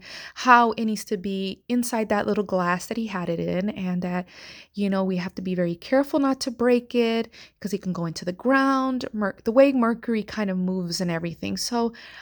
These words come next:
I learned some very good, knowledgeable, scientific kind of stuff from my grandpa too. And yeah, I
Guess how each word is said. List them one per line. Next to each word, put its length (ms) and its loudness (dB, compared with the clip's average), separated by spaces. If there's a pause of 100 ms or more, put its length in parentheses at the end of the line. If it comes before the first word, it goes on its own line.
(140)
I 120 8
learned 420 2
some 260 2
very 240 4
good, 280 0
knowledgeable, 540 0
scientific 880 -2
kind 260 2
of 80 2
stuff 480 2
from 140 -2
my 140 -4
grandpa 480 -2
too. 360 -2 (580)
And 360 4 (540)
yeah, 120 8
I 60 6